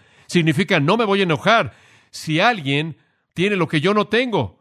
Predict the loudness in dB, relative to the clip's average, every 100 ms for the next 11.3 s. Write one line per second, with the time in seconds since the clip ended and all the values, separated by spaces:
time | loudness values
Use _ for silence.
0 | _ _ -4 -2 -2 -2 0 -2 -2 -4
1 | -2 -2 -2 -4 -2 0 0 -2 -8 -10
2 | -6 0 2 2 -2 -10 _ -4 -2 0
3 | 0 -2 -2 -2 0 0 0 -2 0 -2
4 | 2 2 2 -4 -6 -16 _ -2 2 2
5 | 0 -2 -4 -4 -2 0 0 0 0 0
6 | -2 -2 -4 -4 -6 -4 -2 0 0 0
7 | -2 -2 -2 -4 0 0 0 -4 -4 -8
8 | -2 -2 0 -4 -4 -4 -2 0 0 0
9 | -4 -2 -2 -4 -6 -6 -2 -4 -4 -10
10 | -12 _ _ -20 -20 -8 -2 0 2 0
11 | 2 0